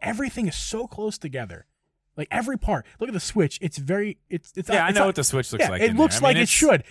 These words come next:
Speaker 1: You open up this thing, it looks like they just had to smash it all down together. You know, it, it's probably,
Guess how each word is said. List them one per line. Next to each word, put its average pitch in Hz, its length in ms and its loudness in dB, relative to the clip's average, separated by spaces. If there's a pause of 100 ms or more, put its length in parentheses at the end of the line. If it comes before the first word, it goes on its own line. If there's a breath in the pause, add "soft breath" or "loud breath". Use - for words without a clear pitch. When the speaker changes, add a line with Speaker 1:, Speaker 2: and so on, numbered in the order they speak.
Speaker 1:
You 226 100 0
open 220 220 2
up 220 80 2
this 269 240 2
thing, 160 180 0
it 208 140 -2
looks 320 200 0
like 208 140 0
they 202 100 2
just 170 200 -2
had 214 140 -4
to 131 120 -10 (720)
smash - 600 -4
it 226 80 0
all 226 200 2
down 208 300 2
together. 185 500 2 (380 soft breath)
You 180 100 -8
know, 175 80 -6
it, 208 160 -6
it's 151 240 -8
probably, 226 300 2